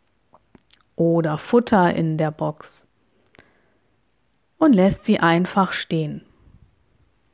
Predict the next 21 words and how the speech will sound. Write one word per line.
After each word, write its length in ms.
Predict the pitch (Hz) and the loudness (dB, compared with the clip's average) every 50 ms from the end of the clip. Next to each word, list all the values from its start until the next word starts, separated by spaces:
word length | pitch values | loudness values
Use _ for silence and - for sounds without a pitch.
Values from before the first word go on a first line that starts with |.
| _ _ _ _ _ _ _ _ _ _ _ _ _ _ _ _ _ _ _ _ _ _ _ _ _ _ _ _ _ _ _ _ _ _ _ _ - _ _ - - - - - _ _ _ _ _ _ _ _ _ _ _ _ | _ _ _ _ _ _ _ _ _ _ _ _ _ _ _ _ _ _ _ _ _ _ _ _ _ _ _ _ _ _ _ _ _ _ _ _ -20 _ _ -16 -16 -16 -16 -20 _ _ _ _ _ _ _ _ _ _ _ _
Das 220 | - 185 190 - - | -2 -2 -2 -2 -2
kann 220 | - 220 220 226 | 0 2 2 2
schon 220 | 233 - 226 196 175 | 4 2 2 2 2
helfen, 760 | 156 165 180 180 208 240 - - - 240 240 254 269 262 - | 2 2 4 4 4 2 2 0 2 2 4 4 2 0 0
dass 200 | - 175 170 - | -2 -2 -2 -2
das 240 | - - - - - | -6 -8 -8 -10 -10
Tier 340 | - - 208 202 214 214 190 | -6 0 2 4 4 4 4
sie 140 | 180 190 185 | 4 2 0
positiv 840 | 180 - - - 208 226 233 202 190 185 175 - - 185 175 175 | 0 -4 -4 0 2 4 4 4 4 0 -2 -2 -2 -2 -2 -2
verknüpft 720 | - - - 165 165 - - 214 254 302 - - - - | -4 -4 -4 -4 -2 0 2 2 2 2 0 -6 -14 -6
oder 340 | - - 180 185 185 180 175 | -2 0 2 4 4 2 2
zumindest 840 | - - - 180 175 180 190 190 190 190 190 185 180 - - - - | 0 -2 0 2 4 4 4 4 4 4 4 2 0 -2 -4 -4 -2
als 280 | 165 170 170 - - | -2 0 -2 -2 -4
normal 640 | 185 165 156 151 151 147 143 143 151 156 160 165 - | -2 -2 0 0 -2 -2 -2 -2 0 0 0 0 -2
empfindet. 800 | - 151 151 - - - - 151 143 143 143 - - - - _ _ _ _ _ _ _ _ _ _ _ _ _ _ _ _ _ _ _ _ _ _ _ _ _ _ _ _ _ _ _ _ _ - - | -4 -6 -8 -10 -10 -10 -10 -10 -10 -10 -12 -14 -14 -18 -20 _ _ _ _ _ _ _ _ _ _ _ _ _ _ _ _ _ _ _ _ _ _ _ _ _ _ _ _ _ _ _ _ _ -18 -8
Und 200 | - 185 185 175 | -4 -2 0 2
dann 160 | 190 202 208 | 2 2 2
fällt 280 | - 233 233 233 226 | 2 4 4 4 4
es 140 | 240 220 - | 2 0 0
dir 160 | - 180 165 | -2 -2 0
leichter, 640 | 156 151 151 156 175 202 214 - - 247 240 262 294 | 0 0 0 2 0 0 -2 -2 -2 -2 -2 -2 -2